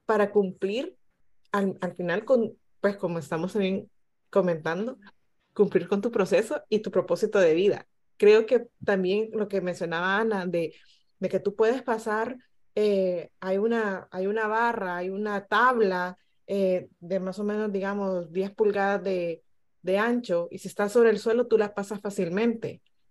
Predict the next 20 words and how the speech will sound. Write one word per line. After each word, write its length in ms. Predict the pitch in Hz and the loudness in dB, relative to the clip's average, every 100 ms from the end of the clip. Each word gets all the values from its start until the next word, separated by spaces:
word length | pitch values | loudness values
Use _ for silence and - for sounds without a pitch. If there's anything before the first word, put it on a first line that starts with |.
| _ - | _ 2
Pero 160 | 202 | 4
si 120 | 202 | 4
te 120 | 196 180 | 2 2
la 140 | 175 | 2
ponen 300 | 190 202 233 | -2 0 0
en 120 | 226 | 2
lo 140 | 208 220 | 0 0
alto, 460 | 220 208 170 156 | -2 -4 -10 -8
¿qué 100 | - | -6
tal 220 | 196 202 202 | -4 -4 -2
que 60 | 214 | -2
alguien 240 | 208 202 | -2 -2
tiene 200 | 208 196 | -2 0
miedo 200 | 196 190 | 0 0
a 40 | |
las 120 | 196 185 | -2 -4
alturas? 540 | 175 190 - 151 _ _ _ _ _ _ - | -2 -4 -4 -10 _ _ _ _ _ _ 0
No 140 | 208 | 4
la 140 | 202 196 | 4 2
pasaría. 600 | 160 165 185 247 156 | -4 -2 0 -2 -4